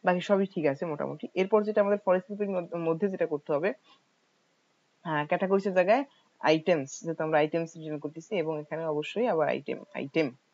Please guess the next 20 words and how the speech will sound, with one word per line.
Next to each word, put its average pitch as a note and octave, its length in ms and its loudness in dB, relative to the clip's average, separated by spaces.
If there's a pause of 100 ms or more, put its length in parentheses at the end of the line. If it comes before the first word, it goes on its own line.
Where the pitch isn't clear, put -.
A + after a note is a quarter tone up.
(1300)
এবং F#3 360 4 (120)
কি G3+ 120 6
এর G#3+ 60 6
সাথে G3+ 260 2
কি, F3+ 240 0
মানে, D#3+ 220 4
এখানে E3 420 2
তো F3 60 -4
সিরিয়াল F3+ 320 6
নাম্বার E3+ 220 4
শো E3+ 160 -4
করবে E3+ 220 4
আমাদের, E3+ 260 2
সিরিয়াল F3 260 0
নাম্বার E3 220 0
যা E3 140 8
আছে D#3+ 180 2
তাই, E3+ 160 4
যেহেতু D#3+ 300 0
আমাদের D#3 200 0